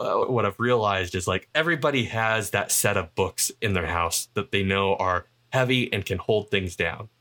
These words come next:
So when you're gluing stuff, you reach for that set of books and you press it down, you hold it down. You're like, "That's great, I can use that." But with, with, these are just one of those re-, ready-made things that are right off, and they've got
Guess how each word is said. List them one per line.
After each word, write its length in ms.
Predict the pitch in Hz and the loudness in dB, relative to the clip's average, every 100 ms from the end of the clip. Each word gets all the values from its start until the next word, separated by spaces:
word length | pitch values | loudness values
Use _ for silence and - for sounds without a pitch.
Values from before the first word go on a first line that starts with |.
| _ | _
So 120 | - 110 | -2 2
when 120 | 104 | 2
you're 80 | 98 | 0
gluing 340 | 123 135 127 | 2 2 2
stuff, 320 | 117 110 - | 0 -2 0
you 100 | 95 | -2
reach 220 | 92 110 | 0 0
for 100 | - | 0
that 160 | 104 104 | 0 2
set 160 | - 95 | 0 -2
of 100 | 92 | 0
books 200 | 104 - | -4 -4
and 100 | 85 | -8
you 80 | 87 | -8
press 280 | - 104 - | -2 -2 -2
it 80 | - | -2
down, 220 | 98 90 | -2 -2
you 120 | 87 | -4
hold 180 | - 101 | 0 0
it 80 | 98 | 0
down. 180 | 95 95 _ _ - | -2 -4 _ _ -2
You're 100 | 90 | -2
like, 100 | - | 0
"That's 220 | 107 - | 0 0
great, 280 | - 87 - | -2 -2 -2
I 60 | |
can 160 | 92 92 | -2 0
use 260 | 95 92 | 0 -2
that." 240 | - - - | -2 -6 -4
But 220 | - 98 - _ _ _ _ _ - | -2 -2 -6 _ _ _ _ _ -4
with, 280 | 131 120 | 2 2
with, 260 | 107 113 95 | 2 0 0
these 220 | 113 110 | 0 2
are 100 | 110 | 0
just 360 | 101 117 95 92 | 0 -2 -2 -4
one 180 | 110 107 | -2 0
of 60 | |
those 220 | 95 90 - | 2 0 -2
re-, 180 | 104 113 110 | 0 2 2
ready-made 600 | 110 113 113 107 104 - | 0 2 2 2 0 0
things 240 | 107 101 | 0 0
that 80 | 90 | -2
are 60 | 85 | 0
right 240 | 92 101 | 2 2
off, 180 | 98 - | 2 2
and 440 | - 98 92 131 | 0 0 0 0
they've 180 | 120 95 | 0 2
got 240 | 98 98 | 0 0